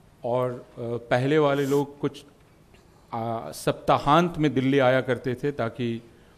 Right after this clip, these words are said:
प्रेमिका से या प्रेमी से मिल सकें और उसके लिए बहाने बनाया करते थे। तो, अ, मेहनत पड़ती है मोहब्बत में और दुख भी बहुत होता है, अ,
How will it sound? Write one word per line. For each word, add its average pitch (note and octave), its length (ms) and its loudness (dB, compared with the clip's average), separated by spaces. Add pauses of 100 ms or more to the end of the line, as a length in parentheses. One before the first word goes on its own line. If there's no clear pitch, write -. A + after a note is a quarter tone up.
(120)
प्रेमिका A#2+ 400 0
से B2+ 160 -2
या B2 80 2
प्रेमी A#2+ 320 -4
से A#2 160 -6
मिल A#2+ 280 0
सकें G#2+ 500 -12
और A2 160 -10
उसके - 180 -10
लिए A2+ 100 -4
बहाने G2+ 360 -4
बनाया G2+ 280 -6
करते - 300 -18
थे। - 140 -18 (500)
तो, C3+ 420 4 (840)
अ, A2+ 180 -6 (120)
मेहनत C3+ 540 -2
पड़ती D3+ 340 -2
है B2 340 -2 (160)
मोहब्बत G#2+ 520 -6
में F2 160 -8 (840)
और A#2 400 0
दुख C#3+ 220 2
भी E3+ 100 8
बहुत D#3+ 320 4
होता C#3+ 260 0
है, B2+ 160 -12 (880)
अ, F2+ 240 -6